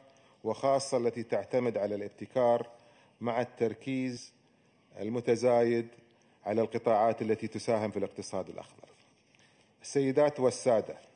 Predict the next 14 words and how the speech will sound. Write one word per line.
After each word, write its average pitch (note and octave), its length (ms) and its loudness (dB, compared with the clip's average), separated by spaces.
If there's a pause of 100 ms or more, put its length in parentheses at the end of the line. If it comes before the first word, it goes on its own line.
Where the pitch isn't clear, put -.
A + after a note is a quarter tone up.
(180)
في B2 120 -6
نهاية D3+ 440 2
اجتماعنا C3 880 -2 (880)
اليوم B2+ 540 2 (360)
برئاسة A#2 560 0 (500)
فخامة A#2+ 460 2
الرئيس A2 440 2
فلاديمير A2 540 2
بوتين، A#2 560 -4 (400)
فإننا B2+ 420 2
نؤكد D3 640 0
أن A#2+ 220 -2
الإعلان A#2+ 580 0
المشترك B2 600 0